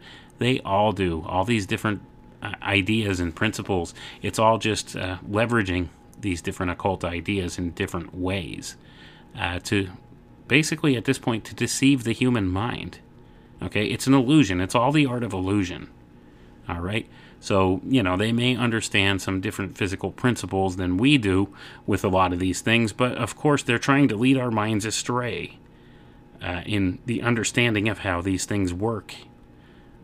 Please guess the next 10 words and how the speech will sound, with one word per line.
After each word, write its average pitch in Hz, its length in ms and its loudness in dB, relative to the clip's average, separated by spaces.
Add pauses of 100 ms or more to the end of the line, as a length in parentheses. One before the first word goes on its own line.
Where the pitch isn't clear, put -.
(260)
And 85 340 -4
that's, - 380 -2
that's 95 220 -6
part 95 320 -2
of 95 80 0
their, 101 280 0 (1400)
their 107 140 0
power 143 560 -2 (100)
and 107 160 -2
control. 151 540 0